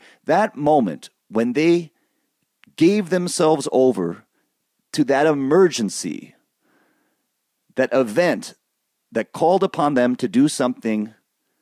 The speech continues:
truly heroic, that may be the best thing that that person ever did in their entire lives. And it involved no planning. It involved no scheming or strategizing.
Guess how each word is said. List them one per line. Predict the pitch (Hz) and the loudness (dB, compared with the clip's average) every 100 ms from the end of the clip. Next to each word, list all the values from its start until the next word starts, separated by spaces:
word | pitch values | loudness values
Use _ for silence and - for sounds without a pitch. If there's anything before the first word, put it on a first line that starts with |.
| _ - | _ -14
truly | - 247 240 208 | -2 0 2 2
heroic, | 170 156 127 87 95 - | 2 2 2 0 -4 -6
that | - 190 208 - | -2 0 0 -4
may | 131 139 170 | -4 0 0
be | 147 139 147 | 0 -2 0
the | 127 | 0
best | 104 123 135 - | 0 0 -2 -2
thing | 120 120 | -2 0
that | 117 | 0
that | 113 113 | -2 -4
person | - 117 - 110 - | -4 -6 -4 -6 -4
ever | 107 107 110 107 _ _ | -4 0 -2 -4 _ _
did | - 101 | -2 -2
in | 95 92 | -2 -4
their | 92 | -4
entire | 87 85 82 80 | -6 -6 -6 -6
lives. | 69 69 64 - - _ _ _ _ _ _ _ | -6 -8 -10 -16 -20 _ _ _ _ _ _ _
And | 123 | -2
it | 127 | -2
involved | 135 123 135 120 | -2 0 0 0
no | 117 147 | 2 2
planning. | 156 - 123 117 117 117 113 _ _ _ _ | 0 -2 -2 0 -2 -4 -8 _ _ _ _
It | - | -10
involved | 110 107 110 107 101 | -8 -4 0 0 -2
no | 110 127 139 139 - _ _ _ _ _ _ _ | -2 2 2 2 -4 _ _ _ _ _ _ _
scheming | - - - - 170 165 160 160 | -10 -8 -6 0 0 2 0 0
or | 131 | -2
strategizing. | 101 - 131 147 139 139 135 131 127 123 123 | -4 -2 0 0 2 0 0 -2 -4 -4 -4